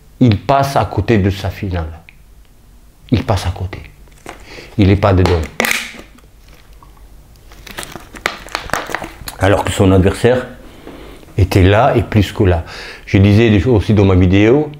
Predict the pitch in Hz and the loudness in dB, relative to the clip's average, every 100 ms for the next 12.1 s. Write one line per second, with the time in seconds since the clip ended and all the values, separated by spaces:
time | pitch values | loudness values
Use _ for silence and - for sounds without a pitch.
0 | - _ _ - 80 95 90 92 104 123 | -20 _ _ -16 -2 0 2 4 4 4
1 | 104 87 80 90 90 95 90 92 87 135 | 4 2 -2 -4 -2 0 -2 -2 0 0
2 | 104 87 101 113 - - - - - - | 0 -2 -2 -2 -6 -20 -20 -20 -20 -20
3 | - _ - - - 113 113 107 98 92 | -20 _ -8 -4 0 2 4 2 0 0
4 | 92 90 87 - 104 90 101 101 101 101 | -2 -4 -6 -8 -2 2 4 4 4 0
5 | - 120 - - - - 101 107 95 107 | -2 -8 -8 -8 -6 -2 0 2 2 2
6 | 120 143 147 - _ _ _ _ _ _ | 2 0 -6 -18 _ _ _ _ _ _
7 | _ _ 104 90 98 - - 135 123 92 | _ _ -4 0 0 -2 0 0 2 0
8 | 98 104 98 90 98 - 110 110 151 151 | 0 2 0 -2 -8 -8 -2 0 0 -6
9 | 147 98 - 101 98 101 - 139 143 110 | -4 -4 -4 -4 0 0 2 0 0 -2
10 | 92 95 110 104 101 98 101 98 107 - | -4 -2 2 2 2 2 0 -2 -6 -2
11 | 156 156 95 - 92 104 92 101 - 139 | -4 -4 -8 -10 -2 -2 -2 -4 -4 -6